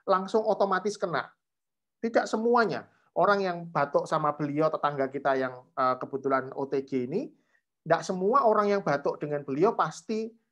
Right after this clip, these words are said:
eh, tertular. Kalau bisa dicegah oleh, eh, silia atau rambut-rambut di dalam, mukosa atau sal-, lapisan kulit, ya nggak bisa. Tapi beberapa lolos. Kapan kok bisa lolos?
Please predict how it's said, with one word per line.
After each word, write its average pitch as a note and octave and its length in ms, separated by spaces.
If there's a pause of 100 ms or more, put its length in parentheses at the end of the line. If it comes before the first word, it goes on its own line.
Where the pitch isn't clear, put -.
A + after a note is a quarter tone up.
(140)
eh, C3 560
tertular. C#3+ 560 (400)
Kalau B3+ 320
bisa E3+ 560
dicegah E3 560
oleh, D#3 240 (480)
eh, C#3 320
silia F3 640
atau D#3 240
rambut-rambut D3 720
di C3 80
dalam, A#2+ 400
mukosa E3+ 720
atau D#3 80
sal-, D#3 320
lapisan D3+ 480
kulit, D#3 320 (320)
ya D3 160
nggak C3 320
bisa. D3 400 (320)
Tapi C4+ 240
beberapa E3 480
lolos. B3 720 (800)
Kapan C#4+ 400
kok E3 160
bisa D#3+ 160
lolos? B2+ 480